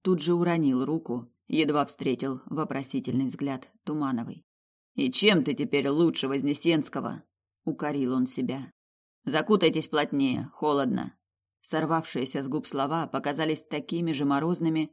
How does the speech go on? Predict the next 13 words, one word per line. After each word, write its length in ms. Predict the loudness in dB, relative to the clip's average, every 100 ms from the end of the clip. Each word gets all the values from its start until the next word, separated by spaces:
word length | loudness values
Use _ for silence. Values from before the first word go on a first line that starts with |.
| _
как 220 | -6 -4
и 40 | -4
воздух, 500 | -2 -2 -2 -4 -6
звеневший 560 | -2 0 2 0 -4
вокруг. 480 | -6 -4 -4 -6 -8 _ _ _ _ -8
Затем 440 | -2 0 2 0
поднял 360 | 2 2 0 -2
свой 280 | -4 -4
плащ, 420 | -4 -6 -6 -10 -8
магией 420 | -2 0 2 0
стряхнул 520 | -2 -6 -6 -2 0
налипший 440 | 0 0 -2 -2 -6
снег 360 | -2 -2 -2